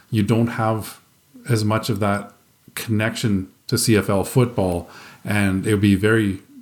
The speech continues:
difficult for him to earn that number two job. So we do have to see what happens. You're absolutely right.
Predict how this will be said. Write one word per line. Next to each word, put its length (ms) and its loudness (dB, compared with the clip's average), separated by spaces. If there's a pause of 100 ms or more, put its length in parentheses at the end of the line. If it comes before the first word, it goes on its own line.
difficult 480 0
for 120 -2
him 120 0
to 100 -2
earn 220 2
that 260 -2 (680)
number 220 2
two 220 0
job. 320 -2
So 260 -2 (300)
we 100 6
do 120 8
have 100 6
to 80 0
see 160 0
what 100 4
happens. 380 2
You're 420 2
absolutely 480 -2
right. 300 0